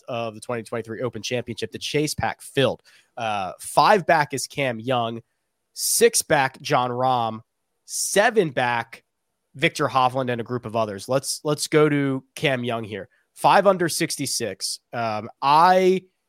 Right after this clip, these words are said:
have been so impressed with this guy. Uh, I thought, you know, coming into the week that he was, he was trending in the right direction. It is, <laughs> you know, if it ended right now, it would be another one of his infamous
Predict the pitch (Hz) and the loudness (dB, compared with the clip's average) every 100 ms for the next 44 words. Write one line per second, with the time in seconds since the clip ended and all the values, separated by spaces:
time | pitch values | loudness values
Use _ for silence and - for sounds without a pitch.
0 | _ _ _ _ _ _ _ _ - 165 | _ _ _ _ _ _ _ _ -2 0
1 | 156 160 - 190 202 - 165 143 131 - | 2 -2 4 4 4 4 2 2 -2 -8
2 | 113 - 95 92 120 _ _ - 123 117 | -8 -6 -6 -6 -10 _ _ -2 0 0
3 | 117 131 131 - 160 160 165 - _ - | -2 0 -2 2 6 8 6 2 _ -10
4 | 175 147 139 175 180 175 165 160 147 165 | -2 -2 2 2 2 0 0 -2 0 -2
5 | 156 - - - 139 135 - 135 131 123 | -4 -8 -18 -12 -8 -8 -8 -8 -6 -6
6 | - - 135 123 - 180 180 175 156 147 | -8 -10 -8 -8 -2 2 2 2 0 2
7 | 147 - 127 170 175 - 170 170 _ _ | 2 0 2 2 2 0 -2 -4 _ _
8 | 165 147 123 - - 139 190 180 160 160 | -2 0 -2 -6 -6 -2 -2 -4 -2 0
9 | 135 156 160 202 190 185 180 156 175 170 | 0 0 2 4 4 2 4 4 4 2
10 | 143 151 143 156 156 151 151 139 139 147 | 0 0 2 2 2 0 0 -2 -4 -4
11 | 156 151 - | -2 -2 -2